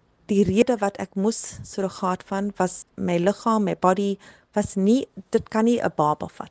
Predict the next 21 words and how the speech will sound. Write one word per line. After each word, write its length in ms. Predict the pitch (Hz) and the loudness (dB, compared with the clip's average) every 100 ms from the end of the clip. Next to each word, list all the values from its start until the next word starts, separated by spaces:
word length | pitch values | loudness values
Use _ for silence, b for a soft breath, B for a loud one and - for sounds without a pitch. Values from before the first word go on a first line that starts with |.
| - | -12
nie 360 | - - 170 _ | -12 -10 -14 _
of 440 | - 175 - - - | -6 -6 -8 -20 -18
groei 360 | - - 180 156 | -10 -2 0 -2
nie. 280 | - 175 185 | -6 -8 -10
So 540 | - - 190 175 175 175 b b b b b | -16 -2 0 0 -2 -6 b b b b b
iemand 340 | - 277 262 254 | 0 2 2 0
het 140 | 247 | -4
dit 160 | 185 180 | -4 -6
vir 140 | 196 | -6
my 120 | 160 | -6
gedoen 420 | 151 - - - - _ - | -8 -10 -12 -14 -18 _ -8
en 120 | 185 | -2
dit 200 | 175 175 | -2 -2
was 180 | 180 - | -6 -4
Mariska. 680 | 165 170 - - - 170 - b b b b b | -6 -6 -8 -8 -8 -10 -14 b b b b b
En 100 | 196 | -4
sy 120 | 190 202 | 0 0
het 60 | |
vir 120 | - | 0
my 120 | 202 180 | -2 -2
gesê, 500 | - - 185 180 | -6 -6 -4 -4